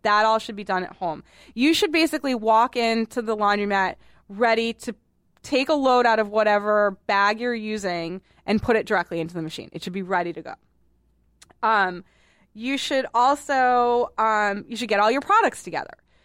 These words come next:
So, like, this woman who came in yesterday, she came in with, uh, the biggest thing of vinegar you could buy,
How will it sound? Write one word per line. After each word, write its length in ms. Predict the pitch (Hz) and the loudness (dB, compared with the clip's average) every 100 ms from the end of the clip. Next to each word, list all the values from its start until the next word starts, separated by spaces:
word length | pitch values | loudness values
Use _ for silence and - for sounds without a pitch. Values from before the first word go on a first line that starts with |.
| _ | _
So, 160 | - 254 | -6 0
like, 260 | 247 233 - | 2 2 0
this 200 | 254 - | -2 0
woman 300 | 294 339 302 | 0 4 4
who 100 | 277 | 2
came 220 | 269 240 | -2 0
in 100 | 277 | 0
yesterday, 340 | 247 - 220 | 0 -2 -6
she 220 | 214 - | -6 -8
came 280 | 226 277 262 | -8 -4 -2
in 180 | 262 240 | 0 -2
with, 300 | 226 208 208 _ _ _ _ - | 0 0 -2 _ _ _ _ -4
uh, 260 | 233 233 220 - - | 0 2 0 -4 -14
the 180 | 208 247 | -4 -4
biggest 720 | - 277 285 339 339 - - _ _ _ | -2 -2 2 0 0 -6 -20 _ _ _
thing 380 | 294 262 247 240 - | 0 2 0 -2 -2
of 160 | 226 | -2
vinegar 600 | 214 226 226 220 202 - - _ - | 0 0 2 2 0 0 -6 _ -8
you 180 | 214 | -6
could 100 | 214 | -4
buy, 460 | 208 190 160 147 294 | 0 0 0 -2 -6